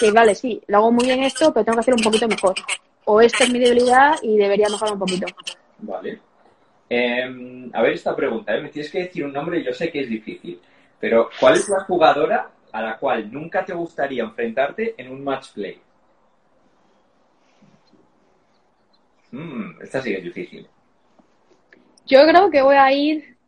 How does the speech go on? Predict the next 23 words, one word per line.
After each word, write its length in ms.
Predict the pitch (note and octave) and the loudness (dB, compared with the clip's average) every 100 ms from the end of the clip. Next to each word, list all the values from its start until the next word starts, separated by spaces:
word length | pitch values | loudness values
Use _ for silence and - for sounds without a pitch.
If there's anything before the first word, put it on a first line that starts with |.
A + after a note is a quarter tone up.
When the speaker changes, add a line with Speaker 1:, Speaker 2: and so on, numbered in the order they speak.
| _ _ _ _ _ _ _ _ _ _ _ _ _ _ _ _ _ - B3 _ _ - | _ _ _ _ _ _ _ _ _ _ _ _ _ _ _ _ _ -20 -20 _ _ -4
Speaker 1:
eh, 440 | B3+ B3 B3+ B3+ | 2 4 6 4
otra 160 | C4+ C#4 | 2 2
española, 380 | C#4 A#3+ C#4 B3 | 0 2 2 2
por 100 | B3 | 0
supuesto, 360 | A#3 C#4 - | -2 -2 2
voy 100 | C4+ | 4
a 20 | C4+ | 4
ir 60 | |
con 100 | D4 | 2
Carlota 480 | C4 A#3+ A#3 G#3+ G3 - | 0 0 0 -2 -4 -2
Ciganda, 460 | G#3 G#3 G3+ F3+ - _ | 0 2 0 -8 -14 _
por 120 | - | 0
la 80 | A3+ | 4
garra 140 | A#3 C4+ | 6 6
Speaker 2:
Va- 60 | |
Speaker 1:
que 100 | C4+ | 4
tiene. 400 | A3+ A3+ G3 - _ _ _ _ _ | 0 -2 -4 -10 _ _ _ _ _
Speaker 2:
Vale. 520 | - F2 E2 E2 F4 - _ _ _ _ _ | -2 0 0 -2 -6 -10 _ _ _ _ _
Speaker 1:
Sí. 200 | _ - | _ -4
Speaker 2:
Vale. 220 | A3+ - - _ _ _ _ _ | -4 -4 -8 _ _ _ _ _
Me 120 | - | -8
gusta. 360 | F#2 F2+ - C3+ | -6 -8 -6 -4
Speaker 1:
Sí. 140 | G#3 | -4